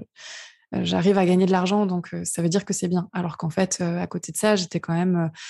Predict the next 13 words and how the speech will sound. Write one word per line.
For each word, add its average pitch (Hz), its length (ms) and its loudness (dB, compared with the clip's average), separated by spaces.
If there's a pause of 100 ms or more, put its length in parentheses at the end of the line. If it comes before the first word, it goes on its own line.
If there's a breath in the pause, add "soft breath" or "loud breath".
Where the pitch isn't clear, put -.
(200 loud breath)
dans 185 180 4
un 175 60 6
déséquilibre 175 680 2
total, 208 520 2
à 180 80 0
travailler 175 420 -2
non-stop, 202 600 2
à 190 60 2
pas 180 160 -2
prendre 175 260 -2
de 175 60 2
vacances, 190 600 0
enfin, 185 180 -8